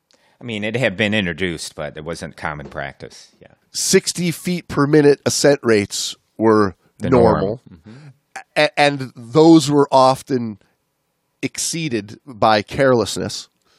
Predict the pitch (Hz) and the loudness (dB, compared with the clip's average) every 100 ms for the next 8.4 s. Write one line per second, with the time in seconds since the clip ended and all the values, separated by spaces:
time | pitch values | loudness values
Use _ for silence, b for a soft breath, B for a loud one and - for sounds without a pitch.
0 | _ _ 120 123 120 147 139 - 147 131 | _ _ 0 2 2 0 -2 -2 -6 -2
1 | 170 160 139 127 127 131 156 139 123 117 | 2 4 2 0 -4 -4 -2 -2 -2 2
2 | 123 120 117 117 113 107 107 113 107 87 | 2 2 -2 -4 -4 -4 -6 -8 -10 -10
3 | - - 104 110 104 101 - 95 85 107 | -10 -6 0 0 0 -4 -6 -8 -4 0
4 | 107 95 90 - 104 95 87 101 - 90 | 0 0 -4 -2 -2 -2 -4 -10 -10 -6
5 | 120 95 87 - 87 - b b b b | -4 -4 -8 -6 -6 -8 b b b b
6 | b b b - - - - 117 123 117 | b b b -20 -20 -20 -6 -4 -2 -2
7 | 117 - 180 190 151 123 113 113 110 107 | -2 0 2 4 2 -2 -4 -4 -6 -6
8 | - 131 117 101 | -8 -6 -6 -8